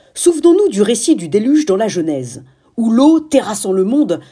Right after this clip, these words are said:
avait donné lieu à l'émergence d'une humanité nouvelle. Aujourd'hui, ce n'est pas le déluge qui nous menace, mais le désert. Saurons-nous renouveler notre humanité en lui donnant la responsabilité du monde ? Comme le dit Hans Jonas,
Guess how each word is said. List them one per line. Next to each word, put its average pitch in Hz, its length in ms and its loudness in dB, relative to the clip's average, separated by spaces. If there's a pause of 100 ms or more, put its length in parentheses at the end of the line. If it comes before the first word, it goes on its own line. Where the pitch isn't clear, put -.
(180)
avait 202 220 2
donné 220 240 -2
lieu 226 240 4
à 180 80 2
l'émergence 208 560 0
d'une 180 160 -4
humanité 196 420 -2
nouvelle. 151 520 -4 (1200)
Aujourd'hui, 247 420 0
ce - 160 -4
n'est 175 100 0
pas 202 160 0
le 156 140 0
déluge 269 480 0
qui 175 100 -14
nous 160 140 0
menace, 233 520 -2 (440)
mais 185 100 2
le 185 100 4
désert. - 640 -4 (1000)
Saurons-nous 285 500 4
renouveler 277 420 2
notre 226 220 -6
humanité 202 420 -4
en 277 80 0
lui 202 140 -2
donnant 202 240 2
la 180 100 0
responsabilité 196 800 -6
du 170 140 -6
monde ? 220 400 0 (1080)
Comme 240 180 2
le 247 100 -2
dit 214 280 -4
Hans 240 120 0
Jonas, 190 600 -2